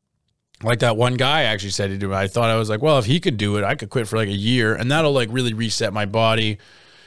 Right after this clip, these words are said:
And then I even knew, too, I was like, "I can't maintain the way I use and drink for the rest of my life." So I was like, "So this will be my one year break before,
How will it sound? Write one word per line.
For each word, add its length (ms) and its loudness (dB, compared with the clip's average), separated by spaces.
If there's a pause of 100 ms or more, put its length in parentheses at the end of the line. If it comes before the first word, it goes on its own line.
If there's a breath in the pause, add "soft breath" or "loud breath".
(140 loud breath)
And 180 -2
then 160 0
I 120 2
even 220 0
knew, 180 4
too, 180 0
I 20 4
was 100 0
like, 80 -2
"I 120 2
can't 240 -2
maintain 440 0
the 80 0
way 160 0
I 60 2
use 540 -2
and 220 -4
drink 380 -2
for 160 -4
the 60 -2
rest 200 -2
of 40 -4
my 80 0
life." 280 0
So 80 -2
I 40 0
was 80 -2
like, 140 -2
"So 100 0
this 120 4
will 60 2
be 80 4
my 120 4
one 260 4
year 240 2
break 340 0
before, 680 2